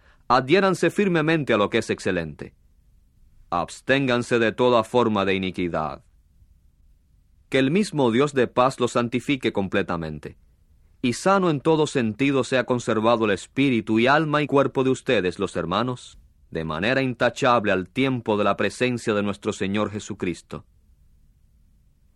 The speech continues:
El que los está llamando es fiel, y Él también lo hará. Hermanos, continúen orando por nosotros.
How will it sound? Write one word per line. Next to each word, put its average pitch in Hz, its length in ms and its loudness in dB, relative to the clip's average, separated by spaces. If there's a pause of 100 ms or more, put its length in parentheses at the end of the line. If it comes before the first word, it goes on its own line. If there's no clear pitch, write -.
(140)
El 107 220 -2
que 104 100 -4
los 92 160 -2
está 135 240 0
llamando 143 500 2
es 143 140 -4
fiel, 107 460 0 (260)
y 107 140 0
Él 143 180 2
también 127 420 0
lo 107 140 2
hará. 82 320 -4 (960)
Hermanos, 123 760 -2 (360)
continúen 156 640 2
orando 120 440 2
por 90 180 -2
nosotros. - 800 -10